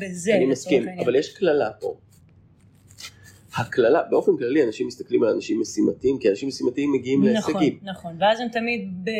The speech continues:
Speaker 1: בראש שרשרת
Speaker 2: הם
Speaker 1: המזון,
Speaker 2: בראש
Speaker 1: אני אקרא לזה
Speaker 2: שרשרת
Speaker 1: ככה.
Speaker 2: המזון, מדויק, אבל חשוב מאוד להגיד, כאילו, כאילו, ס-,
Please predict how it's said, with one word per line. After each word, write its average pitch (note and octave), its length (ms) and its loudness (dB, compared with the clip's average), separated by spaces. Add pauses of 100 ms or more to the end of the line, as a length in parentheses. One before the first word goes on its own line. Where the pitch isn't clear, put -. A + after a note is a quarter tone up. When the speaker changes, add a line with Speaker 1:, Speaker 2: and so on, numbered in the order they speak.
(160)
Speaker 1:
בראש G#3 400 0
שרשרת G3+ 480 -2
Speaker 2:
הם C#3 100 4
Speaker 1:
המזון, D3+ 300 2
Speaker 2:
בראש G#3 260 2
Speaker 1:
אני G3+ 80 2
אקרא F#3+ 100 -4
לזה - 100 -2
Speaker 2:
שרשרת G#3 200 0
Speaker 1:
ככה. G3+ 120 0
Speaker 2:
המזון, E3+ 440 -4
מדויק, B2 340 2 (120)
אבל A2 480 0
חשוב C3+ 360 -10
מאוד A#2 180 0
להגיד, F#2+ 280 0 (460)
כאילו, D3+ 260 4
כאילו, D#3 200 4 (360)
ס-, - 140 -2